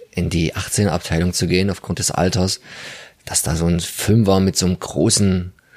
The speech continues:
großen Kopf, der auf so einem kleinen Körper sitzt. Das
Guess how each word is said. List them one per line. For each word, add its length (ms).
großen 400
Kopf, 320
der 160
auf 120
so 100
einem 80
kleinen 300
Körper 340
sitzt. 480
Das 280